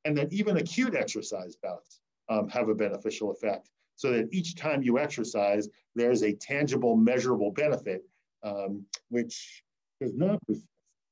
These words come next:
um, for more than a few days, requiring reapplication of that exercise in the same way that you'd have to reapply, um, a dose of pharmacological medication.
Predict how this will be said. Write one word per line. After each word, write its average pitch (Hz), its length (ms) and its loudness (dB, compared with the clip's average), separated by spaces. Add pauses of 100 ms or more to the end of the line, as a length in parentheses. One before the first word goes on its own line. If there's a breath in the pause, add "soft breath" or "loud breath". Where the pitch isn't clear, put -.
(160)
um, 101 160 -16
for 120 100 -2
more 101 220 2
than 95 140 -10
a 87 100 -14
few 101 100 -2
days, 92 320 -2
requiring 110 640 0 (240 soft breath)
reapplication 117 920 -2 (240 soft breath)
of 110 100 -2
that 101 200 2
exercise 98 500 -2
in 110 80 -4
the 107 60 0
same 110 280 0
way 98 200 0
that 101 160 -2
you'd 98 120 -6
have - 160 -14
to 101 120 -10
reapply, 95 720 -2 (340)
um, 101 160 -10
a 98 60 -10
dose 95 320 -4
of 98 120 -6
pharmacological 95 680 -8
medication. 123 680 -4